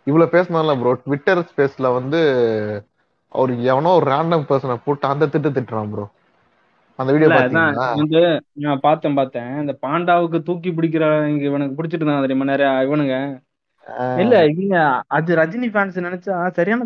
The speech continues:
Speaker 2: க்ளோனா இருப்பானுங்க போல சார். ரஜினி வந்து அன்னைக்கு வந்து பாண்டா வந்து அவனுக்கு ரிவ்யூ வந்து போட்டதுக்கு,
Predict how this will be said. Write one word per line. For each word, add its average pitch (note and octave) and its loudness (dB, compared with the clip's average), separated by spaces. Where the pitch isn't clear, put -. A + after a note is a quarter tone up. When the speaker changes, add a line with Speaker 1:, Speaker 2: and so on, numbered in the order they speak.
Speaker 2:
க்ளோனா G#3+ 4
இருப்பானுங்க D#3+ -2
போல C#3 -2
சார். C3+ 0
ரஜினி F3+ -2
வந்து D#3+ -2
அன்னைக்கு D3 -2
வந்து D3+ 0
பாண்டா D#3 2
வந்து C3 -2
அவனுக்கு C3+ 0
ரிவ்யூ F3 6
வந்து D#3 2
போட்டதுக்கு, C#3+ 0